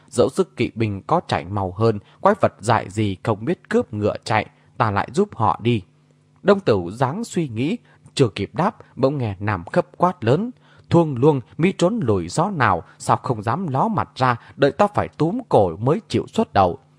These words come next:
Tiếng tràn nội lực vang động khắp vùng, nhưng tứ phía vẫn chỉ bao phủ một màu im lặng. Tây Gầm hô phơ, phía cánh quân phục ngoài bờ sông,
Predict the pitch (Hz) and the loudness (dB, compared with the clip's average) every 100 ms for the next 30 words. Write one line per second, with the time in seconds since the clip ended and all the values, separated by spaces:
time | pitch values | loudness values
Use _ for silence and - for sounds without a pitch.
0 | - _ _ - 131 139 233 214 - 107 | -20 _ _ 0 0 0 -6 -4 -2 -2
1 | 90 92 110 107 107 - - 196 156 101 | -2 0 0 0 -2 -2 0 0 0 -4
2 | - 233 - 117 104 90 _ 127 135 127 | -2 -6 0 2 2 -2 _ 2 4 4
3 | 123 - 151 165 170 202 196 233 - 101 | 0 0 0 0 0 0 0 0 -2 -2
4 | - 160 180 - 110 95 85 104 104 104 | -2 -2 -2 0 2 2 0 0 0 2
5 | 104 87 - 117 87 104 90 - _ _ | 2 0 -2 -4 0 -2 -2 -8 _ _
6 | _ - 220 147 101 92 - 202 190 - | _ 2 2 4 0 -2 2 2 2 2
7 | 208 196 - _ _ - 147 151 170 175 | 2 2 -2 _ _ -4 -2 0 -2 0
8 | 139 107 - 110 - 101 98 85 90 95 | 0 0 -2 -2 -2 0 0 0 -2 -2
9 | 78 - 131 | -2 -2 -2